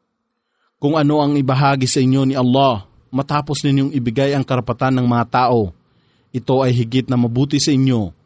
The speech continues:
kung kayo ay nananampalataya. At ako ay hindi itinalaga sa inyo bilang inyong tagapangalaga. Sila ay nagsabi, "O Shuaib, ang iyo bang mga pagdarasal ay nag-uutos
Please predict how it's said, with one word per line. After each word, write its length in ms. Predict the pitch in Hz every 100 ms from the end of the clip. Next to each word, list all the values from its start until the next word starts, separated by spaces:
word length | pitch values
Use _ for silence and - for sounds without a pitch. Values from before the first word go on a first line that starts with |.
| _
kung 240 | 139 131
kayo 320 | 127 123 120
ay 160 | 127 127
nananampalataya. 1120 | 120 117 117 113 107 113 104 - 117 104 90 - _ _ _ _ _ _ _ _ _ _ _ _ _
At 160 | - 160
ako 400 | 175 170 190 202
ay 160 | 190 170
hindi 400 | 175 170 180 170
itinalaga 560 | 175 165 156 147 156
sa 160 | 147 143
inyo 400 | 135 135 120 87 _ _ -
bilang 320 | 131 147 143
inyong 320 | 131 135 131
tagapangalaga. 880 | 135 120 - 123 117 117 120 113 98 _ _ _ _ _ _ _ _
Sila 400 | - - 120 117
ay 80 | 120
nagsabi, 720 | 113 107 - 117 113 110 90 - - _ _ _
"O 240 | 127 139
Shuaib, 640 | 131 - 127 123 147 151 110 - _ _ _ _ _ _ _ _ _ _ _ _ _ _ -
ang 160 | 175 196
iyo 160 | 226 220
bang 160 | 196
mga 240 | 196 185 185 180
pagdarasal 640 | 160 156 151 156 160 156
ay 80 | 147
nag-uutos 720 | 143 131 135 139 139 - -